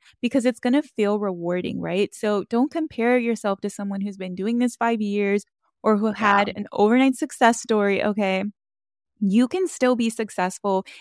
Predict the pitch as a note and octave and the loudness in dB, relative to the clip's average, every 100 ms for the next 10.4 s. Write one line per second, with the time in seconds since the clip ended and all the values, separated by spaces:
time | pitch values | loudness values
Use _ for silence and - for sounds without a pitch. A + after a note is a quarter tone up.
0 | _ - A3 A#3+ A3+ A3+ G3 F#3+ F#3 F3 | _ -2 4 4 4 2 0 -2 -2 -2
1 | F#3 - - - C2 - G#3+ A3 - G#3+ | -4 -6 -4 -4 -6 0 4 4 2 0
2 | G3+ G3+ G#3+ G#3 G3 F#3 E3+ D#3 - - | 2 2 0 -4 -4 -4 -4 -6 -8 -10
3 | - - - - - A#3 _ _ _ _ | -12 -12 -12 -10 -12 -14 _ _ _ _
4 | _ _ - G3+ G#3 G#3 F3 D#3 D#3 D#3+ | _ _ -12 -10 -8 -4 -2 -2 0 0
5 | D3+ D3 F3 G3+ _ _ - G#3 D4 D4+ | 0 -2 -4 -8 _ _ -14 -6 -2 0
6 | C#4+ B3 F3+ F#3+ F#3 F#3+ E3+ - D3+ - | 0 2 0 0 -2 -4 -6 -10 -14 -6
7 | D3+ - - G3+ A3+ A#3+ G#3+ G3 F#3 F#3+ | -6 -6 -8 -8 -6 -8 -8 -6 -6 -4
8 | F#3+ F3+ E3+ G#3+ F3 C#3+ D#3 - - - | -6 -4 -4 -2 -2 -2 -6 -10 -12 -12
9 | - - - - - G#3+ - D4+ F4 - | -12 -12 -12 -12 -12 -10 -2 4 6 6
10 | F3+ F#3 - | 0 0 -4